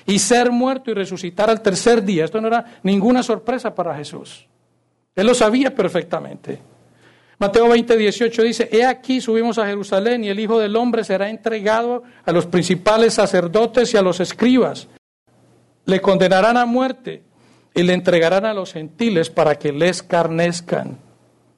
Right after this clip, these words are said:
Él sabía todo, paso a paso, lo que le habría de suceder. "Y le entregarían a los gentiles para que lo escarnecieran, lo azoten y le crucifiquen, mas al tercer día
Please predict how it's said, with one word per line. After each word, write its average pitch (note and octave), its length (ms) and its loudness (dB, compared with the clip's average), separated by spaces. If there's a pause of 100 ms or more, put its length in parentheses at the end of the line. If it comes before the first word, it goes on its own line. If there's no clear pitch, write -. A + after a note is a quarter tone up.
(240)
Él C#3 100 -6
sabía E3 600 -2 (760)
todo, F#3 420 2
paso F3+ 380 0
a F3 100 -4
paso, F3+ 440 -6 (240)
lo D3 120 -6
que D3 120 -2
le C#3 100 2
habría C#3 280 0
de C#3 80 -6
suceder. B2+ 520 -8 (680)
"Y E3+ 80 -2
le E3+ 80 4
entregarían E3+ 500 2
a F#3 60 -2
los E3+ 140 -4
gentiles G3 440 -2
para D#3+ 220 0
que D#3+ 100 -8
lo D3+ 60 2
escarnecieran, E3 720 0
lo D#3+ 140 4
azoten G3 600 -2 (240)
y E3+ 100 0
le E3 180 2
crucifiquen, G3+ 800 2
mas D#3+ 200 0
al D3+ 120 -2
tercer D#3 400 -4
día A3 320 -2